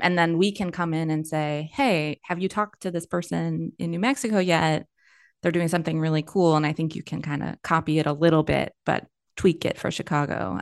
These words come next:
And then in New Mexico specifically, we helped create the New Mexico Local News Fund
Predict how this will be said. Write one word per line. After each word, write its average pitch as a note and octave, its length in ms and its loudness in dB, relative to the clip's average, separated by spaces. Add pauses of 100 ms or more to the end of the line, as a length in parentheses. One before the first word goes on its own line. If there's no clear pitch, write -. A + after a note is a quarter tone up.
And G3 100 4
then F#3+ 100 4
in F3+ 100 4
New F3+ 100 0
Mexico G3 440 -2
specifically, D3+ 1040 -6 (580)
we F3 240 0
helped E3 380 -2
create D3+ 460 -2
the - 100 -8
New D#3 100 -8
Mexico D#3+ 460 -6
Local D3+ 320 -4
News F3+ 320 -2
Fund C#3+ 540 -4